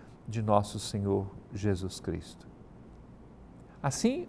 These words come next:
o lugar adequado para você participar da Semana Santa é dentro da igreja. Você entra no mistério. Mistério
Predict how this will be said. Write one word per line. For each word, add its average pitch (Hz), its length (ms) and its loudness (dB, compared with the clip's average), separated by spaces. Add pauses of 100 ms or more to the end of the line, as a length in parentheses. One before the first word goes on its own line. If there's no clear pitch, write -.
o 147 80 4
lugar 151 340 12
adequado 147 600 10
para 117 240 6
você 113 340 0
participar - 760 2 (400)
da 113 140 6
Semana 101 440 -2
Santa 131 580 2 (720)
é 160 100 2
dentro 117 280 2
da 139 140 2
igreja. 98 560 -2 (800)
Você - 340 4 (200)
entra 123 600 8 (800)
no 120 140 2
mistério. 107 760 6 (600)
Mistério 190 560 10